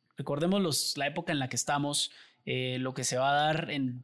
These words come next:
pánico comunista, el pánico bolchevique y todas estas guerras que comienzan después de la Primera Guerra Mundial, pues está este pánico a los sindicatos por el comunismo.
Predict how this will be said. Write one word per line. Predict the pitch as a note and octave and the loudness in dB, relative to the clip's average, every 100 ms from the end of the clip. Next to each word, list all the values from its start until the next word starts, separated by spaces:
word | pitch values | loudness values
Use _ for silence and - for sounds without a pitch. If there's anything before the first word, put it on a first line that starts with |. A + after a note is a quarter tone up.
| - | -2
pánico | D3 D#3 D#3 D3 | 0 2 0 -2
comunista, | C3+ B2+ C3 D3 - C#3+ C#3 C3+ | -2 0 0 0 0 2 2 2
el | C3+ | -2
pánico | C3+ C#3 C3+ | -4 -4 -2
bolchevique | C3 B2+ C3+ C3+ C3+ C#3 C3 | -2 -2 0 0 -2 -2 -2
y | C3+ | -2
todas | C#3 C3+ C3+ C3 | -2 0 0 0
estas | C3+ - C3 | -2 -2 -2
guerras | C#3+ C#3 C#3+ C#3+ - - - - | 0 2 2 0 -2 -10 -18 -8
que | C#3 | -2
comienzan | C#3 D3 F3 F3 F#3+ G3 _ _ _ | 2 2 2 2 0 -2 _ _ _
después | B2+ - C#3+ | -4 0 2
de | |
la | C#3+ | 2
Primera | B2+ B2+ C3+ | 0 0 0
Guerra | C3+ C3 C#3 B2 - - _ _ _ | 0 0 0 0 -8 -20 _ _ _
Mundial, | - C3+ C#3+ E3+ A3 | -2 0 4 4 4
pues | F#3+ C3+ | 2 0
está | B2+ C#3 | 0 0
este | C#3 - D3 | 0 0 0
pánico | D3+ D3 - D3+ F3 F3 D3 | 0 0 0 2 2 2 2
a | |
los | C3+ B2+ B2 | 2 2 0
sindicatos | C3 C3 C3 C#3 D#3 | 0 0 0 0 -2
por | - C3 | -2 -2
el | B2 | -2
comunismo. | B2 A#2 A2+ A2+ - | -2 -2 -2 -2 -6